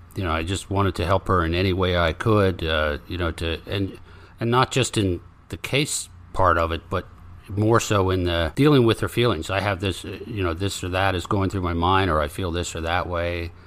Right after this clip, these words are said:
And I, I was able to validate that for her. Th-, there's people out there that need help in, in more ways than just a private investigator, and, and what, what bit I can do, uh, you know, I'm willing to do that.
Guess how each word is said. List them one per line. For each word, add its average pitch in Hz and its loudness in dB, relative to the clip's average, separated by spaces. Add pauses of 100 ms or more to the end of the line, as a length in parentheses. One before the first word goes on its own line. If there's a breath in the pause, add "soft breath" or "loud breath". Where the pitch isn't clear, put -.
(380 loud breath)
And 87 -6
I, 95 -4
I - 2
was 196 0
able 147 4
to 101 2
validate 98 2
that 76 -2
for 92 0
her. 73 -2 (360)
Th-, 113 -10
there's 107 -6
people 175 2
out 123 6
there 135 4
that 110 0
need 107 2
help 120 2
in, 101 0
in 101 -4
more 104 2
ways 104 0
than 95 -4
just 110 -2
a 101 -8
private 101 2
investigator, 92 0
and, 85 -2
and 87 -4 (400)
what, 92 -2 (200)
what 104 0
bit 107 2
I 95 4
can 92 -2
do, 104 0
uh, 85 -8
you 92 -6
know, 87 -2
I'm 87 0
willing 92 0
to 76 -6
do 92 -2
that. 60 -6